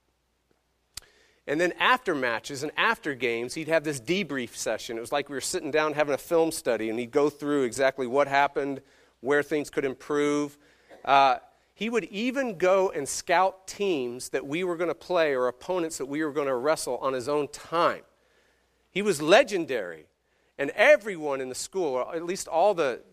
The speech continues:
the athletes worth their salt, knew that he knew more than our coaches, <laughs> right? So we were talking to him all the time. Well, we were getting ready for one of our big, it was a big game. It was a Penny High School, which is a, a town in Hartford. Uh, it was next to where Mister Bill, uh, worked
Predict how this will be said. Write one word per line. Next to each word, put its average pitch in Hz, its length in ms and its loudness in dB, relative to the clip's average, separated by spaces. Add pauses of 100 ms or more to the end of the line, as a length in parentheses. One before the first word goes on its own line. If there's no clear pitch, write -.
the 143 120 -6
athletes 165 460 2
worth 156 240 -4
their 135 100 -6
salt, 151 440 0
knew 139 160 -4
that 127 100 -4
he 180 140 -6
knew 156 180 -4
more 131 220 -2
than 127 120 -6
our 113 100 -2
coaches, 127 600 -8 (200)
<laughs> - 180 -20
right? - 360 0 (320)
So - 160 -6
we 143 140 -2
were 151 120 -2
talking 196 420 2
to 123 160 -4
him 113 100 -2
all 135 160 4
the 120 80 -4
time. 117 460 -2 (500)
Well, 160 180 6
we 175 100 4
were 170 80 0
getting 220 200 0
ready 185 180 6
for 170 200 -2
one 160 180 2
of 147 80 0
our 139 160 4
big, 156 640 0
it 151 80 -4
was 160 100 -4
a 165 60 -2
big 156 240 0
game. 120 260 0
It 107 60 -8
was 113 100 -8
a 131 80 -4
Penny 175 280 -2
High 156 180 0
School, 151 340 -2
which 135 160 -6
is 123 80 -8
a, 117 240 -2
a - 80 -10
town 147 500 -4
in 143 200 -4
Hartford. 139 480 -4 (360)
Uh, - 60 -2
it 117 100 0
was 123 140 -6
next 151 240 0
to 143 80 -4
where 127 140 0
Mister 135 260 -6
Bill, 131 560 2
uh, 113 260 0
worked 117 460 -2